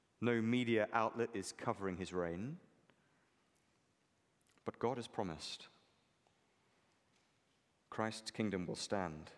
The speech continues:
when every other falls. You know, they said that the sun never set on the British Empire, but of course it did in the end, didn't it? And one day the sun is going to set on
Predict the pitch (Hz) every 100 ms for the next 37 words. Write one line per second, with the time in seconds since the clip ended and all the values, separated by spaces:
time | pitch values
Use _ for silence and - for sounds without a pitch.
0 | - _ - - _ _ _ _ _ _
1 | 104 98 98 98 90 85 78 87 78 -
2 | - - - _ _ 107 98 101 - 117
3 | 107 107 - 107 98 95 - 110 101 90
4 | 87 87 95 87 85 82 80 - 104 -
5 | - 92 80 - 85 90 78 73 90 85
6 | 78 - _ _ _ _ _ _ _ -
7 | - - _ - 98 110 107 98 95 120
8 | 107 98 110 92 - 113 110 98 90